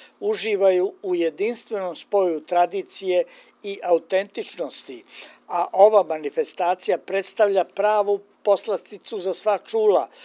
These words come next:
pružajući posetiocima priliku da otkriju raznolikost ukusa i mirisa koje nude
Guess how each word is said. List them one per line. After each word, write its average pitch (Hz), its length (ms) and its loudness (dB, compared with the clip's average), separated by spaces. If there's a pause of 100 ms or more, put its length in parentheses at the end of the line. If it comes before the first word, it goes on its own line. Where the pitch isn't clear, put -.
(220)
pružajući 196 800 2
posetiocima 185 840 -2
priliku 202 640 -6 (360)
da 139 140 -2
otkriju 196 520 4
raznolikost 185 920 0
ukusa 208 460 -6
i 143 60 -8
mirisa 196 580 -2 (380)
koje 156 220 -2
nude 196 440 -2